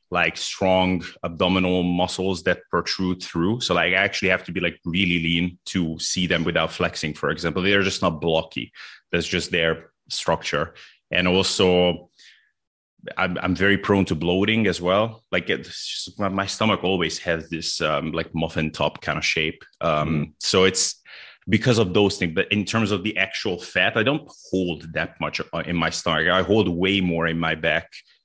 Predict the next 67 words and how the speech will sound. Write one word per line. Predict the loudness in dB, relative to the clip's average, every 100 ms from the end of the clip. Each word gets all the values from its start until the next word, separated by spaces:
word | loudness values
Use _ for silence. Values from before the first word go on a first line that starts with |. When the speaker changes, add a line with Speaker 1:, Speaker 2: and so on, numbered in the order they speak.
| -6
Speaker 1:
and | -2
then | 0 -2 -4 -12 -18 -4
in | 0
the | 2
lower | 4 4 2
body | 2 0 0
as | -2 -2
well. | -4 -4 -8 _ -20 -20 -20 -6
So | -2
I |
think | 0 2
that's | 2 2 2
it. | 0 0
And | 0 2
then |
also | 2 2 0 2 2
the, | 2 2 4
um, | 2 0 -4 -6
so | -4
I | -2
think | 0 0 2
our | 0
hips, | 0 -4 -4 -4 -6 -4 -2 -4 -6 -8
or | -2 0 2 2 0 -2 -4
I |
don't | -2
know | 0
if | 0
we | -2
measured | 0 0 0 -2 0
that, | -2
but | -2 -6
I |
think | -4 -4 -4
we | -8
might | -6 -6 -6
have. | -8 -8 -12 _
But | -2
Speaker 2:
at | 0
some | 0 -4
point | -4 -6
we | -4
have. | -6 -6
I |
don't | -6
remember | -6 -8 -10
what | -10
they | -10
were, | -8 -2
Speaker 1:
But | 0
Speaker 2:
though. |
Speaker 1:
I | 0 -2 -6
think, | 0 2 0 -2 -12 -12 -16 -20 _ _ -10
I |
think, | 0 0 0
I |
think | -2 0 0
there | 2 2 4
it's | 2 0
safe | -2 -2
to | -2
assume | -4 -2 -2 -2
that | -4 -2
that's | -4 -2 -4
narrower | -2 -2 0 0 -2
for | -4 -6
me, | -6 -8